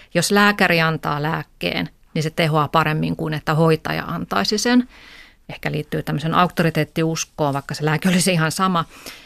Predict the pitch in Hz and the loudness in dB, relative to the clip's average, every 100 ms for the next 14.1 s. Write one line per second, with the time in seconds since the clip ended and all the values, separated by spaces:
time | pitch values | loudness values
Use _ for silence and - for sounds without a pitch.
0 | - _ 202 214 214 208 202 - 202 190 | -20 _ 4 4 2 0 -2 2 2 2
1 | 175 185 180 180 190 202 165 151 - - | 2 0 2 4 6 4 4 2 0 -4
2 | - 180 175 160 151 160 170 165 151 147 | -2 0 2 2 2 0 0 0 0 0
3 | 143 143 165 160 151 - 151 - 185 175 | 0 0 0 0 0 -2 -2 0 0 0
4 | - 147 147 143 - 190 180 160 127 - | 0 -2 -4 -4 0 4 6 6 2 0
5 | 240 254 - - - - - 143 147 143 | -2 -2 -4 -8 -18 -8 -2 0 0 0
6 | 147 160 - 147 131 - - 143 143 - | 2 0 0 -2 0 -2 -4 -8 -8 -6
7 | 139 151 - 156 - 175 156 - 151 139 | -4 -4 -4 -8 -4 0 0 0 -2 -2
8 | - - - - 165 151 - - - - | -2 -6 -6 0 2 2 0 -4 -10 -20
9 | - - _ - - - - 175 190 214 | -20 -20 _ -8 -6 -6 -2 2 4 4
10 | 202 - 190 196 180 170 - 160 156 151 | 2 0 -2 -2 -2 -2 -2 0 0 0
11 | - _ _ - 190 196 - 147 - _ | -4 _ _ 0 0 0 -2 -2 -4 _
12 | _ _ _ 202 254 311 294 262 247 240 | _ _ _ 0 0 0 2 2 4 2
13 | 233 - 208 196 151 - 143 175 220 262 | 0 2 0 2 0 -2 -4 0 2 2